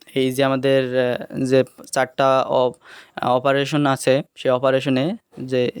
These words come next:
আমরা এই চারটাকে অপারেটর বলতে পারি, যে যারা নিজেরা কাজ করতে পারে না অন্যের সহায়তায় করে।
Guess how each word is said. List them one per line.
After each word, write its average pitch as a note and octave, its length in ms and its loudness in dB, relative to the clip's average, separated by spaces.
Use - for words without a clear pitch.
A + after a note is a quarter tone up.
আমরা B2+ 220 0
এই C3 80 4
চারটাকে C3 360 0
অপারেটর C3+ 500 2
বলতে B2 280 -2
পারি, C3 280 0
যে B2 200 0
যারা B2+ 380 0
নিজেরা C#3+ 380 0
কাজ D#3+ 200 -4
করতে D#3+ 240 0
পারে C#3+ 160 2
না F3 200 0
অন্যের C#3+ 440 2
সহায়তায় C3+ 440 2
করে। B2+ 280 2